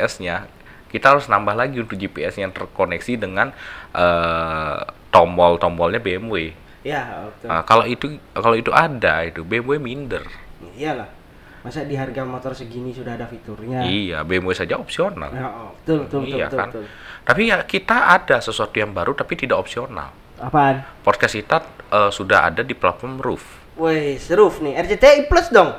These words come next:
Speaker 1: R C T I Plus kata, itu kan by
Speaker 2: Oh,
Speaker 1: R C T I
Speaker 2: by R C T I
Speaker 1: Plus,
Speaker 2: Plus.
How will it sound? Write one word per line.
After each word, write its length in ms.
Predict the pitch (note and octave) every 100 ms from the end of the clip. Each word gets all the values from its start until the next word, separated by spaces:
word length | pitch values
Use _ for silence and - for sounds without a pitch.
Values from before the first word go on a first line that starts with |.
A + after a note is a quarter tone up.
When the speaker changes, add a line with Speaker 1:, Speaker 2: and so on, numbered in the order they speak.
| - - - - - - - -
Speaker 1:
R 80 | -
C 160 | - F#2+
T 0 |
I 80 |
Plus 160 | G#2 C3+
kata, 240 | - - -
itu 240 | G#2 G#2 F3
kan 160 | E3
by 320 | B2 A#2 -
Speaker 2:
Oh, 0 |
Speaker 1:
R 60 | F#3 F3
C 20 | C#3+
T 80 | E3
I 0 |
Speaker 2:
by 80 |
R 160 | E3 D#3
C 0 |
T 80 | D#3+
I 40 | -
Speaker 1:
Plus, 0 |
Speaker 2:
Plus. 920 | F#2 F#2+ G2 F#2+ F#2 F2+ F2 E2+